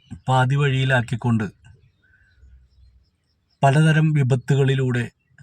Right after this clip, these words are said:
മരണപ്പെടുന്നത്. ഈ അടുത്ത് നമ്മൾ ഒരു വാർത്ത കണ്ടു.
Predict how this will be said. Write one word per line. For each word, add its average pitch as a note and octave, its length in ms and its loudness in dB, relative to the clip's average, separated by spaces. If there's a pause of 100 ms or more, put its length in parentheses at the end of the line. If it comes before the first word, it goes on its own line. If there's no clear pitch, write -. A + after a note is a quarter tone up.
(540)
മരണപ്പെടുന്നത്. A2+ 720 -2 (1600)
ഈ D3+ 140 2
അടുത്ത് D3+ 300 2
നമ്മൾ C#3 280 0 (840)
ഒരു C3+ 140 -2
വാർത്ത C3 420 0
കണ്ടു. A#2+ 320 0